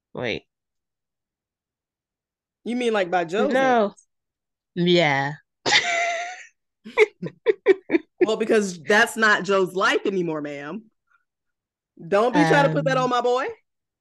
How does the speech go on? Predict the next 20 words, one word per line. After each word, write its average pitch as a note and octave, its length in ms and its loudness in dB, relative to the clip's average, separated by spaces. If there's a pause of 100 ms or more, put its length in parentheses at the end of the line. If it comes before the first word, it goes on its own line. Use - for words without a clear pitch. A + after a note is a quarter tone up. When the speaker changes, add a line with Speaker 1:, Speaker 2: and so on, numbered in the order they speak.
(380)
Speaker 1:
Well, D#3 920 -4 (420)
I'm E3 220 -4
sorry. D#3 720 -8 (220)
That's D#3+ 180 -8
how D#3 160 -4
I D#3 80 -6
was D#3 160 -6
introduced D#3 540 -8
to C#3 60 -6
him. D3 340 -8 (160)
<laughs> - 460 0
Speaker 2:
My, G#3+ 200 -4 (460)
grow, G3 540 0 (140)
grow G#3 420 -2
with G3+ 260 -4
Joe, E3 460 -6
okay? G3+ 600 -6 (240)
Grow F#3+ 320 0
with F3 140 -4
him. C#3+ 480 -10